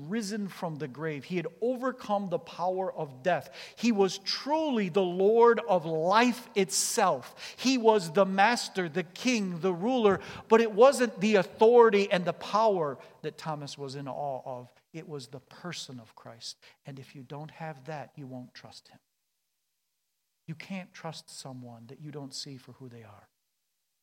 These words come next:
If you don't know how strong they are and how amazing they are and how incredible they are, you'll never trust them. So part of this is trusting, but the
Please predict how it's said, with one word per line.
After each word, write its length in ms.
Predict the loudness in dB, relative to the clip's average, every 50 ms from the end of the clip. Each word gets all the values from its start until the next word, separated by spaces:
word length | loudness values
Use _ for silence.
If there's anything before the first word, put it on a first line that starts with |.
| _ _ _ _ _ _ _ _ _
If 160 | -20 -16 -14
you 60 | -10 -8
don't 240 | -8 -8 -8 -10
know 140 | -10 -10 -10
how 160 | -10 -10 -12
strong 500 | -12 -12 -14 -14 -12 -10 -10 -10 -10 -12
they 160 | -12 -12 -12 -10
are 320 | -10 -10 -10 -12 -12 -14 -18 _ _ _ _ -16
and 100 | -14 -12
how 180 | -10 -10 -10
amazing 720 | -10 -12 -14 -14 -14 -14 -14 -14 -14 -14 -14 -14 -12 -12 -10
they 160 | -10 -8 -8
are 320 | -8 -8 -8 -8 -10 -12 -14 -20 -18 -14
and 120 | -14 -12 -12
how 240 | -10 -10 -10 -10
incredible 720 | -10 -12 -14 -16 -18 -18 -14 -12 -10 -10 -10 -10 -12 -12
they 140 | -10 -10 -10
are, 200 | -10 -10 -12 -12 -14
you'll 140 | -14 -14
never 240 | -12 -12 -12 -14 -16
trust 400 | -16 -16 -16 -18 -18 -18 -18 -20
them. 140 | -20 -20 -20 -20 -20 -20 -20 -18
So 200 | -12 -10 -10 -10
part 420 | -10 -14 -8 -4 -2 0 0 0 -2
of 100 | -4 -4
this 240 | -6 -8 -8 -8
is 220 | -12 -12 -14 -14 -14
trusting, 540 | -12 -8 -6 -4 -4 -6 -8 -10 -10 -10 -8
but 140 | -10 -10
the 140 | -10 -10 -8